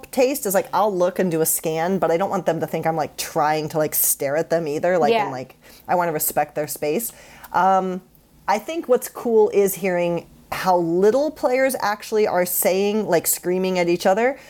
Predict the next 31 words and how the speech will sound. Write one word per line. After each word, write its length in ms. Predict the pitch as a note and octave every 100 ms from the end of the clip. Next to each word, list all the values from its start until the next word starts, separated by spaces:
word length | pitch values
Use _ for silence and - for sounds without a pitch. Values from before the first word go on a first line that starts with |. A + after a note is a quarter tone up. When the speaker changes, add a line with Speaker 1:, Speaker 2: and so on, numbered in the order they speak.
| - -
Speaker 1:
but 180 | F#3 -
also, 480 | F3 F#3 F#3+ F#3 F3
like, 360 | E3 D3+ - - - - - -
to 100 | G3
hear 320 | - G#3+ G#3
the 100 | F#3
things 240 | G3 F#3
they 160 | E3 D#3
do 300 | C#3 F3 F#3+
scream, 420 | - A3 A3 A3+
it's 240 | - - D3
very 220 | E3 D3+
interesting, 460 | D#3+ C#3+ - D#3
the 100 | D#3+
cueing 520 | - - F#3 F3 E3+ C3+
and, 280 | D#3 D3+ C#3+
and 120 | D#3+
what 140 | D#3+
they're 120 | D#3 D#3+
saying 320 | - D3+ C#3+
to 80 | C#3
their 140 | C#3
teammates, 480 | C3+ D3 C#3 C3 -
like, 240 | C#3 D3+
in 80 | D#3
a 40 |
hockey 580 | C#3+ D#3 D3+ D3 C#3+ C3
way. 300 | C#3+ C#3+ - -
That's, 240 | C#3 C3+ -
that's 240 | - -
interesting. 380 | - - - -